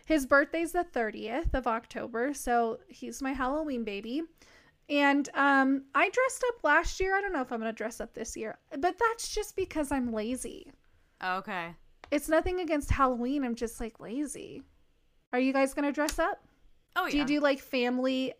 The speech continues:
Speaker 1: outfits?
Speaker 2: Oh, of course. My husband and I are going to a Halloween party this weekend, and we're recycling this from last year because my husband and daughter and I went as Morticia, Gomez, and Pubert,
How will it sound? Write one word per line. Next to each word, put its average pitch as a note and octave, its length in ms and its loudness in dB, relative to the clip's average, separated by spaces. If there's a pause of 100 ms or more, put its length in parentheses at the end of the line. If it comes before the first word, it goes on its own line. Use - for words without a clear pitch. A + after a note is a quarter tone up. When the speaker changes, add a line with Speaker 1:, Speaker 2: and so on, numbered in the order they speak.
(100)
Speaker 1:
outfits? C#4 520 0
Speaker 2:
Oh, C4+ 220 6
of A#3+ 100 -2
course. D#3+ 420 -6 (880)
My A3+ 160 -2
husband A#3+ 360 0
and G#3+ 80 -2
I G3 300 0
are F3+ 320 -4 (100)
going F3+ 260 -4
to E3+ 100 -4
a F3 40 0
Halloween E3 360 -6
party E3 240 -10
this E3 260 -14
weekend, D#3 540 -10 (400)
and D#3+ 520 -8 (220)
we're A#3 140 0
recycling G#3 600 -2
this G3 160 -8
from F3 200 -12
last E3 360 -10
year F#3 220 -10
because E3+ 560 -10
my F3 140 -8
husband D#3+ 640 -10
and D3+ 440 -12 (280)
daughter E3 340 -2
and E3+ 100 -6
I E3 160 -4
went D#3 220 -8
as D#3 380 -8
Morticia, G3+ 640 -4
Gomez, F3+ 460 -4
and D3 160 -12
Pubert, G#3 600 -4